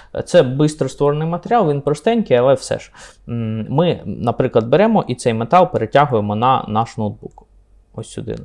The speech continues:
Раз, перетягнули. Поки що ми не бачимо результату, але, е, для того, щоб побачити результат, ми за-, запустимо таке віконце собі, яке показує нам результат.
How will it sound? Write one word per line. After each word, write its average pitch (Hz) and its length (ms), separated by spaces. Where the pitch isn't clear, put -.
Раз, 175 320
перетягнули. 117 640
Поки 175 220
що - 120
ми 131 100
не 127 100
бачимо 113 380
результату, 165 560
але, 156 200
е, - 760
для 120 140
того, 139 180
щоб - 180
побачити 117 400
результат, 110 520
ми 110 180
за-, 110 320
запустимо 110 880
таке - 260
віконце 113 540
собі, 185 360
яке - 200
показує 107 460
нам - 200
результат. 160 500